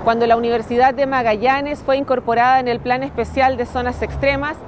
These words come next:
y la palabra progreso no era muy cuestionada. Hoy, siete años después, estamos viviendo tiempos álgidos por crisis climáticas, migratorias, sociales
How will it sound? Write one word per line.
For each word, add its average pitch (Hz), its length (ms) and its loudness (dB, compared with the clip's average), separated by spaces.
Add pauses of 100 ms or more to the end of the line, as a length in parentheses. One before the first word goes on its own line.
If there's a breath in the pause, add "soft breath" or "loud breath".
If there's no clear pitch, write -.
(260 loud breath)
y 226 100 -2
la 233 140 4
palabra 247 480 4
progreso 240 640 0
no 247 180 -2
era 247 220 0
muy 208 240 -4
cuestionada. 151 680 -6 (560 loud breath)
Hoy, 220 300 2
siete 240 580 0
años 233 320 -2
después, 247 500 -4 (300 loud breath)
estamos 254 400 -2
viviendo 247 480 -2
tiempos 247 640 -6
álgidos 214 680 -2 (320 soft breath)
por 202 160 -2
crisis 254 680 -4 (480 soft breath)
climáticas, 214 1000 -2
migratorias, 208 920 -2
sociales 269 720 0